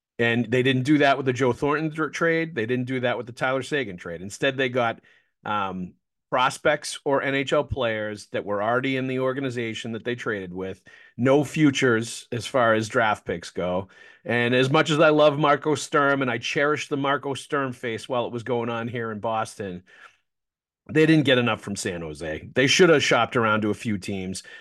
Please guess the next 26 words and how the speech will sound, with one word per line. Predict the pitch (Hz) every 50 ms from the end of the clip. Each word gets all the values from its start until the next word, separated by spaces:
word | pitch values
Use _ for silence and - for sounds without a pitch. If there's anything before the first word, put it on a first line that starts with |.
| - -
saw | - - - 156 139 139
what | 139 135 127
they | 131 123
could | 117 - 113 110
get | 117 104 95 -
for | - 110
Joe | 98 110 110 98 98
Thornton, | 98 - 107 104 101 - 104
a | 110
guy | 110 123 117 120
that | 120 110 117
ended | 117 120 120 110
up | 117 110 98 117
winning | 120 117 117 113 110 104 104 -
the | - 104
Hart | 123 117 107 98
Trophy | - - 104 101 - 120 104
that | 101 104 101 98 80
year | 104 104 104 104
and | 98 101
is | 90
a | 98 92
Hall | - 110 101 98
of | 92
Fame | - - 107 90 87
player. | - - 110 107 101 98 95 92